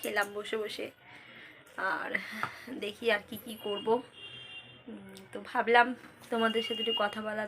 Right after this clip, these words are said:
দরকার। সকাল থেকে ঘুম থেকে উঠে তো আর কথা বলা হয়নি, তো তাই একটু ফ্রেশ, উম, করে ফ্রেশ হয়ে তারপর মুখটা দেখিয়ে দিলাম তোমাদের। উম, তিথিকে স্কুল থেকে আনি,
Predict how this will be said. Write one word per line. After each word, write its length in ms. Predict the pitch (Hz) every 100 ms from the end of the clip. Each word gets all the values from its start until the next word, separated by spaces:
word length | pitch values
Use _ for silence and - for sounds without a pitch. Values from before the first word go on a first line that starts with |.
| 208
দরকার। 380 | 208 208 240 247 262 - - - - - - -
সকাল 240 | 220 208 214
থেকে 180 | 220 214
ঘুম 240 | 226 214 220
থেকে 240 | 226 220 220
উঠে 200 | 214 220
তো 120 | 226
আর 80 | 214
কথা 220 | 208 -
বলা 240 | 220 214 226
হয়নি, 380 | 226 226 247 302 - - -
তো 100 | 196 190 185 190 190 190 190 190
তাই 180 | 208 208
একটু 180 | 220 -
ফ্রেশ, 320 | 214 220 202 - - - - - - _ -
উম, 460 | 214 202 196 190 190 -
করে 260 | 208 220 233 302 - - - - - - 226 -
ফ্রেশ 300 | - 233 220 220
হয়ে 180 | 247 262 320 -
তারপর 360 | 208 - 196 190 - - -
মুখটা 280 | 226 220 233
দেখিয়ে 380 | 214 202 - 220
দিলাম 260 | 220 220 220
তোমাদের। 380 | 220 214 220 254 294 - - - - - - - -
উম, 680 | 226 233 233 233 233 233 233 214 - - - _ _
তিথিকে 380 | - 226 - 240
স্কুল 240 | 226 - 226
থেকে 200 | 226 233
আনি, 240 | 226 233